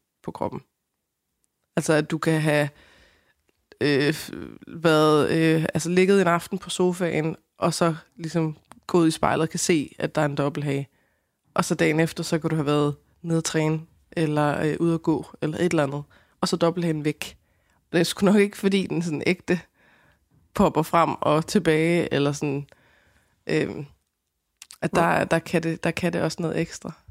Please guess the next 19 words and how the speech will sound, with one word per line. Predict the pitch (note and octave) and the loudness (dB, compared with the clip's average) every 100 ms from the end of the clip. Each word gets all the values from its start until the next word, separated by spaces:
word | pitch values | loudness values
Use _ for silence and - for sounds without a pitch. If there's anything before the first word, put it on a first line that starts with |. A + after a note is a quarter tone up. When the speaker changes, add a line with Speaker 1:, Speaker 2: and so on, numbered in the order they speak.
| - _ | -20 _
Speaker 1:
Frøen. | - E3+ E3+ - - - - G#3 - | -4 -4 -4 -8 -18 -12 -10 -10 -4
Speaker 2:
Ja. | A#2+ - - C#3+ - - _ _ _ _ _ D3+ C#3 - _ B2+ | -4 -4 -6 -6 -4 -6 _ _ _ _ _ -2 -2 -2 _ -4
Speaker 1:
Ja. | - _ - _ _ _ _ _ - _ - _ - | -4 _ -20 _ _ _ _ _ -20 _ -20 _ -6
Så | F#3+ | 0
det | G#3 | 0
kunne | A3 | 4
man | G#3+ - | 2 4
også | G3+ G3 - - - _ _ | 2 2 -2 -4 -12 _ _
overveje | D#3 - - | -4 0 0
at | D#3+ | -2
bruge | D#3 D#3 | -6 -4
det | E3 | -4
til. | - D3 C#3+ _ _ _ _ _ _ - | -4 -4 -6 _ _ _ _ _ _ -10
Altså, | E3 D#3+ | -6 -2
Speaker 2:
Ja. | |
Speaker 1:
det | E3 | 0
er | D#3+ | 2
bare | E3+ D#3+ | 2 0
så, | D#3+ - F3+ | -2 -2 0